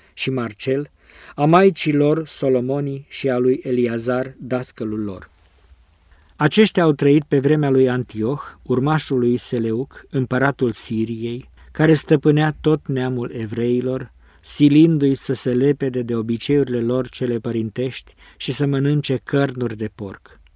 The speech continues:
Și aducând în Palestina și alte păgânești fără de legi, întorcea pe mulți evrei de la dreapta cinstire a lui Dumnezeu. Cei înțelegători și iubitori ai dreptei credințe suspinau și plângeau pentru părăsirea credinței strămoșești.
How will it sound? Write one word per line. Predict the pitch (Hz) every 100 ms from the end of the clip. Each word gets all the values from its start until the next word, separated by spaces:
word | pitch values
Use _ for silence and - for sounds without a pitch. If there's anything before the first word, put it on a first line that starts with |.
| _ _ _ _ _
Și | - 151
aducând | 147 151 208 208
în | 151 131
Palestina | 135 127 120 - 165 131
și | 110 -
alte | 147 127 120
păgânești | 123 117 123 131 -
fără | 117 117
de | 113
legi, | 120 143 - - - - -
întorcea | - 151 147 147 139 - - 165 165 - _ -
pe | 127
mulți | 139 165 156 -
evrei | 127 120 147 139
de | 127
la | 123
dreapta | 120 139 135 -
cinstire | 120 - 120 - - 139 127
a |
lui | 120 117
Dumnezeu. | 110 113 107 98 95 - _ _ _ _ _ - - -
Cei | 175 180
înțelegători | 165 170 160 151 147 151 143 135
și | -
iubitori | 131 123 123 147 139
ai | 127
dreptei | 120 123 - _ - 113
credințe | - 120 117 120 127 - 120
suspinau | - 151 - 139 131 127 131
și | -
plângeau | 135 139 139 131 147 131
pentru | 127 117 117
părăsirea | 131 120 107 131 117
credinței | 104 117 113 107 110
strămoșești. | - 120 107 98 107 - -